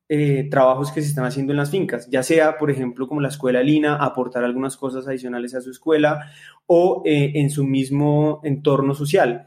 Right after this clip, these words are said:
Eh, es decir, si hay unas fincas que les hace falta, no sé, algunos temas de secado, ahí, a través de esta, digamos, de este tres por ciento, la idea es donarlo,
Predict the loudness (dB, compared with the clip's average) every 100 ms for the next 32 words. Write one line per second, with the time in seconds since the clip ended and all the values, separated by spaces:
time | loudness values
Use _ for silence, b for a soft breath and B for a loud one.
0 | b b b _ -4 0 0 -2 -2 0
1 | 0 0 0 2 4 2 2 0 0 -2
2 | -2 -2 -2 -2 0 0 0 -2 0 -2
3 | 0 -2 -4 -6 -6 -10 _ -4 0 0
4 | -2 -6 0 2 4 4 2 -2 -2 -2
5 | -6 -14 _ _ _ -4 0 2 2 0
6 | -4 -2 0 2 2 0 -2 -2 -2 -4
7 | -4 -4 -2 -4 -2 -2 -2 0 0 2
8 | 0 0 0 0 0 -2 -4